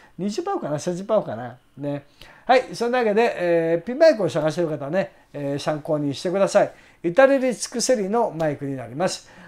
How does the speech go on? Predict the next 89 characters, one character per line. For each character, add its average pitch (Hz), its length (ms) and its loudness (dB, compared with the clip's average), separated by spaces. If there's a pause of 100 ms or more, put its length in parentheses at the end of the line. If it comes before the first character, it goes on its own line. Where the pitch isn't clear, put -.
(120)
あ 311 100 4
と 403 100 0
は 208 140 4
ね、 175 160 0
ピ 196 180 -4
ン 233 60 -2
マ 311 100 8
イ 302 100 4
ク 220 80 -4
っ - 20 -2
て 151 140 -8
い 139 60 -2
う 131 40 -10
と、 175 160 4
お 147 840 2 (240)
ー、 175 60 -8
指 - 100 -6
向 277 160 4
性 277 180 2
の 277 120 0
マ 277 140 0
イ - 60 -2
ク 127 100 -12
も 139 80 -4
あ 151 60 -2
る 151 80 -4
か 123 100 -10
ら 104 120 -10
ね、 156 240 0 (240)
ま 170 100 2
あ、 147 40 4
一 151 220 0
部 240 140 0
分 190 220 0
だ 147 140 0
け 208 120 -2
し - 100 -6
か 151 120 -2
取 170 180 0
っ - 40 -12
て 156 80 -6
ほ 135 140 -4
し - 100 -8
く 185 120 -4
な 147 120 -2
い 127 60 -8
場 135 100 -8
合 135 60 -8
も 139 120 -8
あ 160 60 -2
る 156 80 -4
だ 139 100 -8
ろ 123 100 -10
う - 20 -12
し、 - 220 -14 (200)
ま 208 120 4
あ、 - 20 4
使 - 220 2
い 240 40 6
分 233 140 4
け 214 100 2
に 202 60 -2
な 196 100 2
り 185 80 2
ま 175 140 6
す。 - 140 -4 (580)
コ 359 160 6
ー 320 40 4
ド 233 120 6
が 156 100 4
ね、 160 240 4
す 170 160 -2
ご 226 140 6
い 196 40 2
長 165 280 2
い 180 80 4
っ - 20 -8
て - 140 -6
い - 20 -2
う 139 40 -4
の 131 100 -6
と、 147 360 0 (320)
あ 254 140 4
と 220 160 6
は 156 120 6
あ 151 40 2
の、 147 320 0 (400)
よ 220 140 6
く 170 260 -2